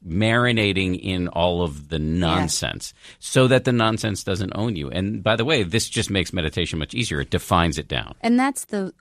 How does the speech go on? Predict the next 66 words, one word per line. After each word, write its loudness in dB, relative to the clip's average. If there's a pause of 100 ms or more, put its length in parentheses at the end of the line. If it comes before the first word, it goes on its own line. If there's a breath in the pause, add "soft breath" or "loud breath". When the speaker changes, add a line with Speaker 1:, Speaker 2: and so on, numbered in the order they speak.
Speaker 2:
okay, -2
so -10
that 2
is -2
the -2
one 0
last 0
tool -2
that -4
I 0
keep -6
saying, 0
and -4
I -4
feel -2
like -2
was 0
one 2
of 0
those -4
things 0
I -4
wish -4
someone 0
would -4
have -8 (760)
said 0
earlier 0
to -4
me, 4 (340 loud breath)
is 2
I 4
do 4
this 0 (160)
every 0
time 0
something's 0
upsetting -4
me, -2
frustrating -2
me, -4
any 2
of 0
those -2
emotions 0
where -2
I -2
don't -2
know 2
what's -2
gonna -2
happen -4
next -6
or -6
I -6
don't -2
know -2
how -2
I'm 0
gonna -2
react -4
later -4
on -2
in -2
the -4
day. -4